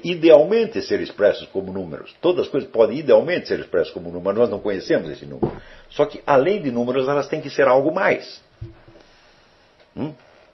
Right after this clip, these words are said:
Elas têm que ter um treco que se chama existência. Então, a lei de proporcionalidade intrínseca de um objeto não existente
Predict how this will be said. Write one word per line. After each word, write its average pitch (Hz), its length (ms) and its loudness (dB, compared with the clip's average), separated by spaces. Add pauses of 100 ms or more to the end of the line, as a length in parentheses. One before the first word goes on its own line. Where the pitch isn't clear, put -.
Elas 151 220 4
têm 147 120 -2
que 151 100 -12
ter 151 140 -4
um 170 80 -6
treco - 260 -2
que - 20 -16
se - 100 -14
chama 131 260 -4
existência. 143 840 -6 (2500)
Então, 107 440 -2 (200)
a 110 80 -2
lei 160 220 2
de 202 100 -6
proporcionalidade 92 880 -2
intrínseca 76 600 -14
de 80 100 -14
um 98 180 -8
objeto 71 600 -6 (100)
não 120 300 -4
existente 92 680 -6